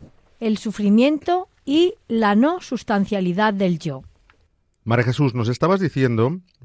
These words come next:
Speaker 2: que en el concepto de impermanencia del budismo hay una serie de causas y efectos que hacen que nada sea inmutable, porque una cosa desaparece y condiciona el surgimiento de otra, y a esta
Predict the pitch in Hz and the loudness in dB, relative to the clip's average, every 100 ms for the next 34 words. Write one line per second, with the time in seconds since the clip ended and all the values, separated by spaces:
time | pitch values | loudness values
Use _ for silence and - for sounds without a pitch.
0 | - - 117 110 113 117 104 90 101 98 | -18 -2 0 2 0 -2 -2 -2 -4 0
1 | 147 165 - 117 101 101 95 87 135 117 | 0 0 2 2 2 0 -2 0 0 2
2 | 107 160 147 101 98 117 104 104 90 107 | 0 -2 -2 -2 -2 -2 -4 -4 -4 -6
3 | 117 - - _ _ 123 147 175 165 170 | -6 -14 -20 _ _ 0 2 2 0 0
4 | 117 90 151 170 - 107 95 - 139 - | 0 0 -2 0 -4 -2 -2 -4 -6 -4
5 | 123 127 - - _ _ - 127 147 156 | -4 -4 -14 -20 _ _ 0 2 2 0
6 | 160 - 113 98 95 - 110 143 143 - | -2 0 0 0 -4 -4 2 2 2 2
7 | 117 98 95 92 90 135 113 92 82 - | 2 2 0 -2 0 2 2 0 -6 -12
8 | _ _ _ _ - 95 104 113 120 135 | _ _ _ _ -14 -6 0 2 2 2
9 | 135 170 139 104 87 98 101 147 175 139 | 0 0 0 -2 0 -2 -2 -4 -2 -2
10 | 95 101 95 90 101 104 113 139 156 _ | -4 -4 -4 -4 -2 0 0 -2 -6 _
11 | - - 113 113 - 104 101 95 92 117 | -20 -8 -2 -2 0 -2 0 0 2 2
12 | 139 101 82 - _ _ _ _ _ 120 | 2 -2 -6 -12 _ _ _ _ _ 4
13 | 139 165 - 110 92 | 4 4 2 -2 -2